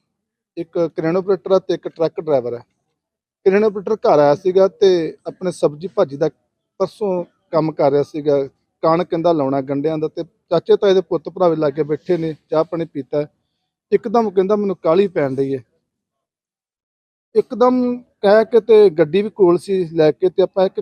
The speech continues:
ਘੰਟੇ ਦੇ ਵਿੱਚ ਬਟਾਲੇ ਪਹੁੰਚ ਗਏ ਹਾਂ। ਔਰ ਬਾਰਾਂ ਵਜੇ ਦੇ ਲਗਭਗ ਗੱਲ ਹੋਈ, ਤੇ ਦੋ ਵਜੇ ਆਪਾਂ ਘਰ ਵਾਪਸ ਆ ਗਏ ਹਾਂ ਡੈੱਡ ਬੋਡੀ ਲੈ ਕੇ।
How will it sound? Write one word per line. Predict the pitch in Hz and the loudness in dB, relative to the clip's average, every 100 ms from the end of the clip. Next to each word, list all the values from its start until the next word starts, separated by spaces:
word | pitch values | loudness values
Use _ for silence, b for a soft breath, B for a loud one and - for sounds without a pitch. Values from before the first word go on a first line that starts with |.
| - | -2
ਘੰਟੇ | 196 139 180 | -2 0 0
ਦੇ | 180 | 2
ਵਿੱਚ | 170 - | 2 -2
ਬਟਾਲੇ | 156 143 139 139 | -12 -4 -2 -2
ਪਹੁੰਚ | 143 139 147 | -6 -12 _
ਗਏ | 143 127 | -14 -14
ਹਾਂ। | 117 _ _ _ _ _ _ _ - | -18 _ _ _ _ _ _ _ 0
ਔਰ | 185 202 202 196 196 - | 4 6 6 4 -2 -6
ਬਾਰਾਂ | 160 160 170 190 | 0 2 4 2
ਵਜੇ | 208 208 | 2 2
ਦੇ | |
ਲਗਭਗ | 180 160 185 160 | -2 -4 -8 -2
ਗੱਲ | 147 165 | -2 -2
ਹੋਈ, | 170 | -4
ਤੇ | 175 | -6
ਦੋ | 139 160 | -4 0
ਵਜੇ | 180 190 | 2 2
ਆਪਾਂ | 202 196 | 0 -4
ਘਰ | 175 165 | -2 0
ਵਾਪਸ | 147 139 - | 2 0 0
ਆ | 156 | -2
ਗਏ | 147 156 | -2 -4
ਹਾਂ | |
ਡੈੱਡ | 151 151 151 | -8 -8 -8
ਬੋਡੀ | 151 143 139 | -6 -8 -6
ਲੈ | 131 | -6
ਕੇ। | 113 | -8